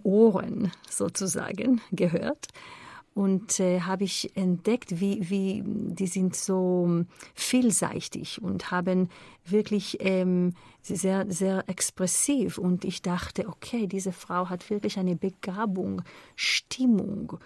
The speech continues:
äh, zu, zu kreieren, wie in Gondellied. Also,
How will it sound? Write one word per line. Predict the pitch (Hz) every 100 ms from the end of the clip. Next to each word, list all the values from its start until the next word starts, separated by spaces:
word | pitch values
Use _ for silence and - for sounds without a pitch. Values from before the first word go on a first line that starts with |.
| - - - _
äh, | 175 165 165 160
zu, | 165 - - 190 180
zu | - 185
kreieren, | - 185 - 175 160 175 160
wie | 220 254
in | 220 190
Gondellied. | 190 247 302 - - - - -
Also, | 170 165 180 170